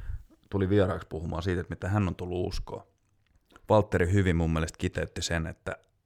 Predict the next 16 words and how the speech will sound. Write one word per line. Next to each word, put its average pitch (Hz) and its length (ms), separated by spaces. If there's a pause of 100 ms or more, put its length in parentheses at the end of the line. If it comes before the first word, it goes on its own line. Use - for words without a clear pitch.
(760)
että, - 260
että - 160
jos 104 180
hänen 95 260
oma 92 240
elämänsä 87 480 (680)
ei 80 80
näytä 87 340 (440)
siltä, 87 340
mihin 80 240
hän 85 180
itse - 220
uskoo, - 600 (420)
niin - 140 (220)
ensinnäkään 82 360
uskooko - 340